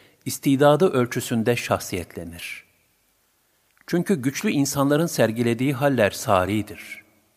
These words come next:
Yani enerjik karakterlerde sirayet özelliği vardır.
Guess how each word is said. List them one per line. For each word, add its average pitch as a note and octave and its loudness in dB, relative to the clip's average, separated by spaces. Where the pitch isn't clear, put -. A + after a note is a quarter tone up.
Yani D3 4
enerjik B2 0
karakterlerde B2 2
sirayet B2 2
özelliği F2 -4
vardır. F2 -12